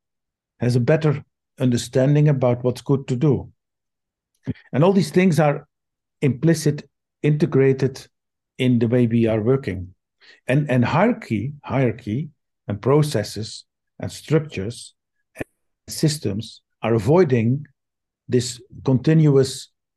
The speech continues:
uh, n-, uh, learning and continuous innovation. So I see, I see systems and structures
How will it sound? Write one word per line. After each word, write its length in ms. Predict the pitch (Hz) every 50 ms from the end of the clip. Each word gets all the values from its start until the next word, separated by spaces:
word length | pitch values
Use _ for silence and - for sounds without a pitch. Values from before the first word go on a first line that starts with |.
| _ _ _ _ _ _
uh, 40 | 123
n-, 760 | 117 117 117 117 117 117 117 117 113 113 120 123 127 123 117 123 113
uh, 60 | 113
learning 680 | 123 120 117 127 135 139 135 131 131 127 127 127 127 -
and 180 | 110 120 120
continuous 540 | - 120 - - 135 131 131 123 120 117 120
innovation. 800 | 117 110 113 104 107 110 104 95 90 - - 90 92 - - - - _ _ _ _ _ _ _ _ _ _ _ -
So 200 | 120 123 127 127
I 100 | 151 160
see, 340 | 156 - 147 143 131 120 120 -
I 140 | 113 131 135
see 340 | 135 - 139 131 120 120 120 - - _ _ _ _ _
systems 480 | - - 151 151 151 - 135 123 120
and 140 | 131 120 110
structures 760 | - - - 160 180 170 - - 117 101 98 - - - -